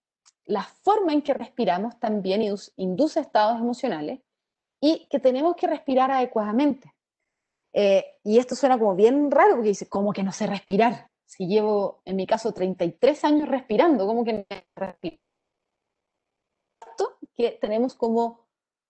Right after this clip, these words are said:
malformada nuestra forma de respirar. Los niños respiran increíble.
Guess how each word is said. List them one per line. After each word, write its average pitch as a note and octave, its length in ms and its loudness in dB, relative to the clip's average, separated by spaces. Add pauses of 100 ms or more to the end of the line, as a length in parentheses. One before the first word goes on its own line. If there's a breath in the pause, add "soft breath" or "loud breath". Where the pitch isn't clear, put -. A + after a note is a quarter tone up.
(320)
malformada A3+ 1120 2
nuestra E4 300 0
forma C#4+ 380 2
de B3+ 80 0
respirar. F#3 480 -2 (280)
Los A#3+ 240 2
niños G#4 440 2
respiran - 500 -4
increíble. G#3 720 -2